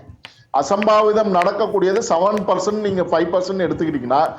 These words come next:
நீங்க டூ பர்சன்ட்னே போடுங்க சார். ரெண்டு பர்சன்ட் போட்டீங்கன்னா கூட பத்து லட்சம் பேர்ல, சரி, வெறும் பத்து லட்சம் பேர் தான் வராங்க அவங்க கால்குலேட்டர் பிரகாரம்னா,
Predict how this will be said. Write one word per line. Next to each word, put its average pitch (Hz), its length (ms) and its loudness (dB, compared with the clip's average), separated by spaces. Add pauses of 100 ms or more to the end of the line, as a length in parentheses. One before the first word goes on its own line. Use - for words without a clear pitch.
(240)
நீங்க 165 280 0
டூ 269 160 2
பர்சன்ட்னே 233 540 2
போடுங்க 196 460 2
சார். 127 200 -2 (720)
ரெண்டு 220 320 0
பர்சன்ட் 240 460 0
போட்டீங்கன்னா 196 540 2
கூட 175 200 0
பத்து 185 300 -2
லட்சம் 220 360 0
பேர்ல, 208 480 0 (120)
சரி, 185 200 2
வெறும் 190 260 2
பத்து 190 240 0
லட்சம் 226 280 0
பேர் 214 180 2
தான் 220 160 4
வராங்க 190 400 2
அவங்க 160 440 2
கால்குலேட்டர் 175 480 -2
பிரகாரம்னா, 143 680 0